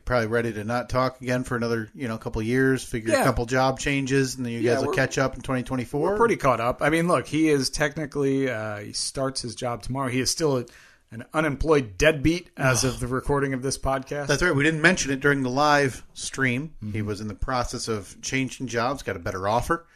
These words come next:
Speaker 2: Yeah.
Speaker 1: And took it because he deals with finance, and as everybody knows, nothing but prosperity for the finance people,
Speaker 2: Mm-hmm.
Speaker 1: especially
Speaker 2: Yeah.
Speaker 1: right now during the pandemic.
Speaker 2: Well, look, the Sa-, Sac Sav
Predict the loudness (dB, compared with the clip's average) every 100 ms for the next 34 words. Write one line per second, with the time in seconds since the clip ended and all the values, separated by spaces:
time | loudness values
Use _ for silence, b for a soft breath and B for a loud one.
0 | b 0 0 -2 _ -8 -6 -4 -6 -8
1 | -12 -10 -4 -2 0 -2 -8 -8 -6 -6
2 | -8 -6 -6 -6 -6 -6 -6 -8 -6 -2
3 | -2 -4 -6 -8 -8 -6 -6 -4 -6 -6
4 | -10 -12 -16 -20 _ _ _ _ _ _
5 | _ _ -14 -12 -6 -4 -4 -4 0 -2
6 | 4 4 4 -2 -16 -14 -12 -6 -6 -4
7 | -6 -4 0 2 0 -4 -18 -12 -6 -2
8 | -2 -2 -6 -6 -6 -6 -6 -8 -6 -6
9 | -2 -2 -2 -8 -20 -2 0 2 0 -2
10 | -4 -2 2 0 -2 -4 -2 -2 -2 -2
11 | 0 0 -2 -8 -16